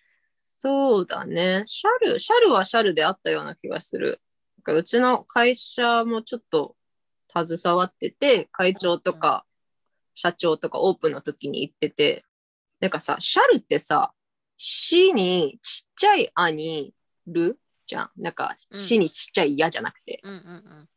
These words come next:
Speaker 1: から会社の人たちがみんなシアルって呼んでたの。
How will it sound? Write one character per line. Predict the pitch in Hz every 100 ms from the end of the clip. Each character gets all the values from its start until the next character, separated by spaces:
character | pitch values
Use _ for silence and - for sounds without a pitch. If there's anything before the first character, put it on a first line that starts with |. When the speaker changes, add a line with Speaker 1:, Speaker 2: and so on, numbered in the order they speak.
| _ _ _ _
Speaker 1:
か | 180
ら | 165
会 | - 320 359
社 | 370
の | 370
人 | - 359
た | 202
ち | -
が | 147 151
み | 180
ん | 196
な | 190
シ | - - 370
ア | 302
ル | 175 147
っ | -
て | -
呼 | 156
ん |
で | 156
た | - 117
の。 | -